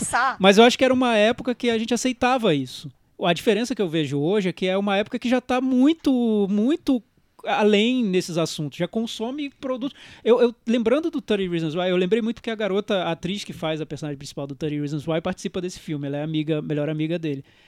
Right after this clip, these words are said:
Speaker 2: É, o thirty Reasons Why, perto desse filme, é quase Ken Loach, né? Ele vai <laughs> falar sobre suicídio, vai falar sobre automutilação.
Speaker 1: Mas eu acho que é isso, eu acho
Speaker 2: É,
Speaker 1: que é uma
Speaker 2: é
Speaker 1: tentativa de fazer um filme pras pessoas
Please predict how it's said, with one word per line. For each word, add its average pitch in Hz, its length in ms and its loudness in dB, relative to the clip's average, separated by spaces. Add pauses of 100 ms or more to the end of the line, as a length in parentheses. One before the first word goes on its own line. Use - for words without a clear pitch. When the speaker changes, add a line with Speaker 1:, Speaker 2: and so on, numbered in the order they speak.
(260)
Speaker 2:
É, 156 580 0
o 160 80 -2
thirty 269 240 4
Reasons 214 320 0
Why, 165 200 2
perto 226 280 -4
desse 214 240 -6
filme, 240 480 -6
é 175 160 -4
quase 285 760 0
Ken 302 180 2
Loach, 214 440 6
né? 160 180 -2
Ele 170 140 2
vai 175 260 6
<laughs> - 20 6
falar 226 300 6
sobre 294 240 0
suicídio, 214 680 0
vai 175 100 4
falar 185 180 2
sobre 247 440 0 (260)
automutilação. 247 800 4
Speaker 1:
Mas 320 180 6
eu 202 60 4
acho 247 80 4
que 226 260 2
é 330 60 -4
isso, 269 220 -6
eu 254 140 0
acho 196 160 6
Speaker 2:
É, 220 80 8
Speaker 1:
que 190 60 6
é 180 40 6
uma 175 140 2
Speaker 2:
é 190 40 2
Speaker 1:
tentativa 262 460 -4
de - 120 -12
fazer 269 640 -2
um 254 420 -8
filme 269 300 -8
pras 262 160 -8
pessoas 254 640 -6